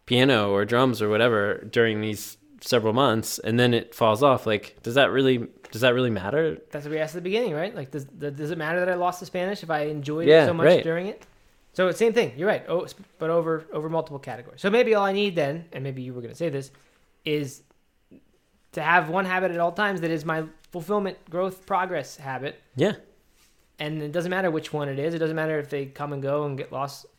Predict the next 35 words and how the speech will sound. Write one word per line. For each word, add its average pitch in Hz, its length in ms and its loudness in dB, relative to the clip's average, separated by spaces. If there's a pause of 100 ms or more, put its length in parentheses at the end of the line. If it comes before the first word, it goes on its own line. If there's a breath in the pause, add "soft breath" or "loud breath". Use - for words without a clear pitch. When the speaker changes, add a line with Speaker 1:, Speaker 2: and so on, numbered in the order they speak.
Speaker 1:
Yeah, 175 220 4 (260)
exactly. 120 400 -4 (1120 soft breath)
That's - 180 -2
what 131 60 4
I - 20 6
was 110 100 2
gonna 113 120 0
say. 104 260 -4
I 165 80 6
mean, 175 140 8
you 175 60 10
know, 147 100 8
Speaker 2:
Yeah. 127 80 0
Speaker 1:
so, 147 320 4 (160)
but 135 180 6
so 165 80 8
that 165 120 12
was 160 140 10
one 127 140 4
thing. 110 140 0
The 147 100 10
other 160 220 12
thing, 139 320 2
if, 123 160 2
if 123 240 -2
you 135 80 6
were 131 60 8
gonna 139 120 6
add 135 140 8
a 131 40 8
structure 123 320 0
to 110 200 0
it, - 180 -4 (300 loud breath)
my, 110 280 4
um, 98 320 -2